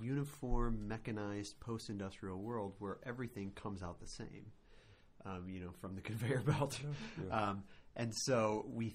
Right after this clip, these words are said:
Speaker 1: think of, of human persons in the same way.
Speaker 2: Yeah.
Speaker 1: And therefore we think if God reveals himself, then everybody can now know him.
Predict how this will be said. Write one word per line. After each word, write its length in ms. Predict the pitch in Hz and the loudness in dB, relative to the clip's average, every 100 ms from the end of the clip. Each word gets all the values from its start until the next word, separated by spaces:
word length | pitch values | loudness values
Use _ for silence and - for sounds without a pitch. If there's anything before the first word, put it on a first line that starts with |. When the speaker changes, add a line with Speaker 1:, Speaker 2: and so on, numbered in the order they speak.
| - | 2
Speaker 1:
think 280 | 170 214 - - | 4 4 0 -2
of, 180 | 113 98 - - - | -2 -2 -6 -18 -8
of 140 | 117 - | -8 -6
human 300 | - 107 95 - | -4 -2 -4 -2
persons 400 | 151 151 113 - | -2 -2 -6 -2
in 120 | - 127 | 2 2
the 60 | |
same 260 | 110 90 90 | 2 -2 -6
way. 220 | 95 107 - 92 | -8 -10 -8 -4
Speaker 2:
Yeah. 180 | 85 80 - | -4 -4 -2
Speaker 1:
And 140 | 113 | 2
therefore 320 | 113 117 123 | 2 2 0
we 140 | 107 107 | 2 0
think 320 | 107 104 - - | 0 -2 -2 2
if 220 | 156 151 | 2 4
God 240 | 139 147 143 | 8 8 8
reveals 420 | 117 117 165 - | 4 4 2 2
himself, 460 | 107 98 95 123 - | -2 0 2 0 0
then 140 | 107 98 | -4 0
everybody 800 | 117 120 120 104 92 92 180 - - - - - - - - | 0 2 2 0 0 2 2 0 -10 -20 -20 -18 -16 -16 -8
can 200 | - 135 | 0 4
now 180 | 143 131 | 6 6
know 280 | 143 147 208 | 6 6 4
him. 300 | 110 80 92 | 2 -2 -8